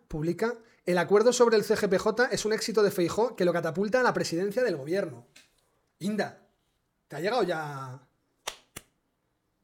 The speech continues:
te ha llegado ya el sobrecito? ¿En serio tú crees que catapulta esto a Feijóo a la presidencia del gobierno cuando sale Feijóo diciendo,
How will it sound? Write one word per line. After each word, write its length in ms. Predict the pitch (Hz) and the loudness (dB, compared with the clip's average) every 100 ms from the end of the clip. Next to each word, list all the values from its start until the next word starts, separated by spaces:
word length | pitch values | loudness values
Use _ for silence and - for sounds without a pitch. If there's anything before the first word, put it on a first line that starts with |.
| _ _ _ _ _ _ _ | _ _ _ _ _ _ _
te 80 | |
ha 20 | 151 | -4
llegado 180 | 208 | 0
ya 40 | 240 | 0
el 80 | - | -2
sobrecito? 720 | 147 127 - 147 233 233 _ _ _ _ _ _ _ _ _ _ _ _ _ _ | -8 -10 -14 -4 -4 -4 _ _ _ _ _ _ _ _ _ _ _ _ _ _
¿En 140 | - | -8
serio 260 | - 143 185 | -6 0 0
tú 80 | 208 | 2
crees 200 | 208 - | 2 0
que 100 | 233 | -2
catapulta 680 | 180 - 135 170 190 214 214 | -2 -4 -4 -4 0 0 0
esto 420 | 185 - 202 214 - | -2 0 0 0 -2
a 80 | |
Feijóo 340 | 185 170 175 202 | -2 0 0 0
a 60 | 190 | 0
la 80 | |
presidencia 460 | 175 175 165 175 208 | -2 -4 -4 -2 2
del 100 | 190 | 2
gobierno 400 | 170 180 208 196 | 4 4 2 0
cuando 200 | 180 165 | -2 -4
sale 220 | 170 208 | -2 0
Feijóo 300 | 202 180 202 | 0 0 0
diciendo, 480 | 196 190 202 202 196 | 0 0 0 0 0